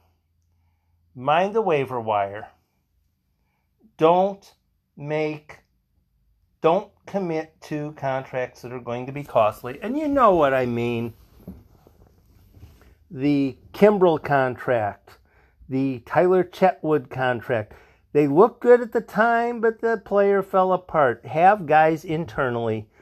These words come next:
so you don't have to look for those types of players. And when you do end up having to look for those types of players, they will come looking to the team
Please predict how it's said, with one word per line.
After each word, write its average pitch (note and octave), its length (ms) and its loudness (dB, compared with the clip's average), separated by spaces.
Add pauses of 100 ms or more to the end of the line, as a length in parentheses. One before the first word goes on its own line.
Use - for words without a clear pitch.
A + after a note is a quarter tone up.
(220)
so - 160 -14
you A#2 180 -6
don't B2+ 260 -4
have C3+ 280 -6
to - 120 -12
look F#3 320 2
for F3 120 -2
those C#3+ 240 2
types B2+ 340 0
of B2+ 100 -6
players. A2+ 580 -4 (560)
And D3 320 -2
when D#3+ 200 -4
you D#3+ 180 0
do A3 360 -2
end F#3 160 4
up D3 160 2
having B2+ 360 0
to A#2+ 60 -4
look A#2 260 -6
for B2+ 120 -8
those A#2+ 240 -4
types A2 340 -8
of G#2 80 -16
players, G2+ 540 -10 (500)
they D3+ 280 4
will D#3+ 200 2
come D3 280 -2
looking C3 380 -4
to - 140 -12
the C3 120 -4
team G#2 540 -6